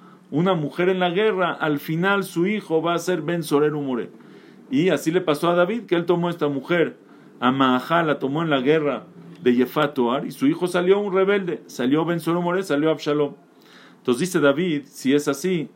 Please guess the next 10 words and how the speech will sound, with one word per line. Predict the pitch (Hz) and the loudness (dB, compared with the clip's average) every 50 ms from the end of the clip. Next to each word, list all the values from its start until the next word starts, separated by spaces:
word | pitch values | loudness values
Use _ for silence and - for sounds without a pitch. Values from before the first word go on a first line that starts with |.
| _ _ | _ _
otra | - 135 143 - 156 151 | -4 -4 0 0 2 2
vez | 151 151 | 2 0
no | 143 147 | -2 -4
es | 143 - | -6 -4
culpa | - 151 143 151 139 | -4 -4 -2 -2 -2
de | 127 127 | -2 -2
Absalom. | 113 104 - 120 139 165 113 - - - - - - - - - - - - - - | -4 -4 -6 -6 -6 -6 -8 -10 -14 -18 -20 -20 -20 -20 -20 -20 -20 -20 -20 -6 0
Es | - 147 151 151 143 | 2 2 2 2 0
mi | 151 160 190 208 180 | 0 0 0 0 -2
culpa | - - 160 170 180 170 147 - - 117 113 113 127 - | -2 -2 0 2 2 0 -2 -4 -6 -4 -4 -4 -6 -8